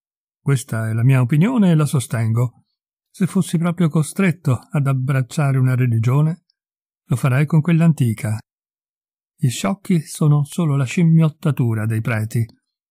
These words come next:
Quegli sciocchi sono solo la scimmiottatura dei preti. Hanno per simbolo un triangolo anziché la croce. Le loro chiese si chiamano logge, con innumerevoli culti diversi. Il rito scozzese, quello francese,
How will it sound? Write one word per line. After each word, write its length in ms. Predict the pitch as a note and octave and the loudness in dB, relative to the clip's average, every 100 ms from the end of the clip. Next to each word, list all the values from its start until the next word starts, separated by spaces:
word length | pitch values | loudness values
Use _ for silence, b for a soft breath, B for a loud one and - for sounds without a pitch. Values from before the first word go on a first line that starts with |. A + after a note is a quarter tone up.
| _ _ | _ _
Quegli 320 | - B2+ B2 | -4 -2 -2
sciocchi 480 | A#2 F#3+ F#3 - C#3 | -2 -4 -4 -2 -2
sono 260 | - E3 D#3+ | 0 2 2
solo 280 | - G3+ | 0 0
la 80 | F#3 | 0
scimmiottatura 960 | E3 G3 F3+ F3 F3 - D3+ C3+ B2 A2+ | 0 2 4 4 2 -2 -2 0 0 0
dei 160 | A#2+ | 0
preti. 440 | A#2 B2+ A#2+ A#2 A#2+ _ _ _ _ _ _ | 0 -2 -2 -2 -4 _ _ _ _ _ _
Hanno 200 | D#3+ C#3 | 2 4
per 160 | B2 C3+ | 4 0
simbolo 420 | - D3+ C#3 C#3 C3+ | 0 2 2 0 0
un 100 | C3 | 0
triangolo 640 | D3 E3 G3 C#3+ A#2 A2+ | -2 -2 2 2 2 0
anziché 340 | A#2+ C#3 B2 | 0 -2 -2
la 140 | B2+ B2 | -2 0
croce. 500 | C3+ A#2+ - A#2 - _ _ _ _ _ - | 0 -2 -2 -6 -6 _ _ _ _ _ -4
Le 100 | C#3 | 0
loro 320 | C3+ C#3 C3 | 2 0 -2
chiese 380 | - F#3+ A3 F#3+ | -2 -4 -2 -2
si 100 | F3+ | 0
chiamano 360 | D#3+ D3+ D3 | 0 2 2
logge, 520 | C3+ G#2+ A2 A2+ A#2 - _ _ | 2 0 -2 -2 -2 -6 _ _
con 180 | F3 E3+ | 2 4
innumerevoli 640 | E3 D#3+ F3+ F#3 A3 F#3+ | 6 6 4 2 0 0
culti 280 | E3+ G3 F#3+ | 0 0 0
diversi. 640 | D3 A#2+ G#2 G#2+ - A#2 _ _ _ | 0 0 -4 -6 -4 -4 _ _ _
Il 140 | - C#3+ | -2 2
rito 280 | D#3 D3+ C3+ | 2 0 -2
scozzese, 640 | - C#3+ - A3 B2 A#2 | -2 -4 -2 -2 -2 -4
quello 260 | C3+ B2+ A#2+ | -2 -2 -2
francese, 840 | - B2+ A#2+ F#3+ D#3 C#3 A#2 _ | 0 0 0 0 0 -2 -4 _